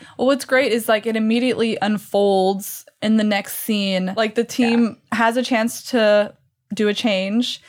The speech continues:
Speaker 1: They choose the wrong thing, and then it comes back and bites them again. So, like, karma's not done. Basically, the Clovers show up at their next football game and start miming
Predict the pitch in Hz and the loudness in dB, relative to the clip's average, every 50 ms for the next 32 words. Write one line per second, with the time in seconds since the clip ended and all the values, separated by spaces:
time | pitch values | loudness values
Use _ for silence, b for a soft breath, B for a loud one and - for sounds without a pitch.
0 | B B B B B 202 214 - - 247 247 254 269 254 233 220 208 208 208 208 | B B B B B -2 -2 0 0 -2 0 0 0 0 2 2 2 2 0 -2
1 | 214 - 226 214 185 180 180 190 190 - 208 208 208 202 202 196 - - 202 196 | -4 -4 -2 -2 -2 -2 -4 -6 -6 -4 -4 -2 0 0 0 0 -2 -4 -6 -6
2 | - - - 220 220 220 - 214 185 190 190 214 196 190 180 190 - - 196 185 | -6 -4 -4 -2 -2 -2 0 0 0 0 0 -2 -2 -2 -2 -4 -4 -8 -6 -6
3 | 185 170 165 190 196 170 151 147 - 196 202 202 190 - - 233 240 254 269 269 | -6 -4 -2 -2 0 0 -2 -2 -2 0 0 0 0 0 0 0 2 2 2 0
4 | 254 240 220 190 175 - - 190 180 165 175 170 190 - B B B B B 214 | 2 2 0 0 0 0 0 0 0 0 -2 -4 -8 -10 B B B B B 0
5 | 247 254 262 294 247 277 254 247 233 214 214 214 - - 220 214 226 220 226 220 | 0 0 -2 -4 -2 0 0 0 0 0 -2 -4 -2 0 0 0 2 2 2 0
6 | 214 - - 208 202 202 202 196 180 190 190 190 190 190 190 185 180 - - - | 0 0 0 0 2 2 2 2 2 0 -2 -2 -4 -2 -2 -2 -4 -6 -8 -6
7 | - 214 196 - 196 196 190 190 180 185 185 160 165 196 185 - 214 190 - 196 | -6 -4 0 0 0 0 0 0 -2 -4 -2 -2 -4 -4 -2 0 -2 -2 -2 -2
8 | 190 196 190 180 196 196 202 202 208 214 - | -2 -2 -2 0 -2 -2 -2 -2 -2 -2 -2